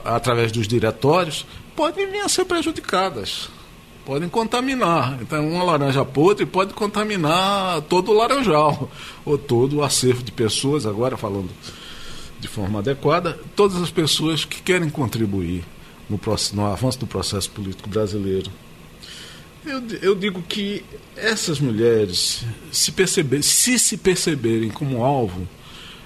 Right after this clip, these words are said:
de um movimento unicamente artificioso de participação ativa na campanha, que denunciem. Procurem a Justiça Eleitoral,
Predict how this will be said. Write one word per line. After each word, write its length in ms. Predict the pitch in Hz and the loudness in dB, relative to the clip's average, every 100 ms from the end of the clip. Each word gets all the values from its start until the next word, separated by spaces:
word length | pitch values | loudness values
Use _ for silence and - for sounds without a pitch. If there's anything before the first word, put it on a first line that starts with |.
| - | -12
de 100 | 110 | -2
um 120 | 143 | 0
movimento 1080 | 135 131 123 120 107 107 101 - 104 98 101 82 - - - 107 | 2 2 2 0 2 2 -2 -4 -4 -2 -4 -8 -14 -18 -16 -4
unicamente 800 | 123 131 135 110 110 104 - 123 | 0 0 0 0 0 -2 -4 -4
artificioso 920 | - - - - - 113 113 - - - - - - - - | -4 -4 -4 -2 2 2 2 -2 -8 -14 -20 -20 -20 -20 -6
de 80 | 117 | -4
participação 880 | - 123 - - 120 101 113 101 98 - - - | 0 -2 -2 -4 -4 -2 -2 -2 -4 -10 -20 -10
ativa 520 | 113 - - 143 131 117 | -8 -8 0 0 2 0
na 140 | 110 | -2
campanha, 500 | 104 95 104 127 127 | -2 -2 0 0 -2
que 140 | 135 | -4
denunciem. 720 | 180 165 156 135 - 104 80 82 - - - - - - - - - | 0 2 4 4 2 -2 -4 -8 -12 -18 -18 -20 -20 -20 -20 -20 -18
Procurem 440 | - 101 - 180 156 | -8 -8 0 2 2
a 60 | 131 | 0
Justiça 340 | - 113 - | 0 -2 0
Eleitoral, 560 | 98 92 90 87 104 | -2 -2 -2 -2 -4